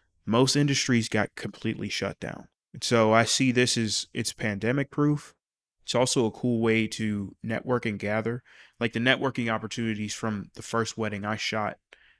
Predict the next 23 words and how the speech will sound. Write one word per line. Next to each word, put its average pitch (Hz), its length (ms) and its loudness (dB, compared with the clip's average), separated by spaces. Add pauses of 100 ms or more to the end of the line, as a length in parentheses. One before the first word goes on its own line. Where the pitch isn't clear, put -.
(120)
in 107 100 -8
three 110 260 -6
years, 110 500 0
which - 200 -10
was 101 80 -12
back 107 280 -2
in 98 320 -8
June. 117 480 0 (460)
I 113 120 -4
mean, 123 180 4
we 123 100 2
got, 127 220 6
like, 123 160 2
five 120 420 4
different 120 280 -4
connections 107 540 -6
in 101 140 -8
one 107 220 -4
day 107 280 0
that 95 220 -4
were 87 240 -6 (320)
fruitful - 520 0 (540)
already. 120 520 0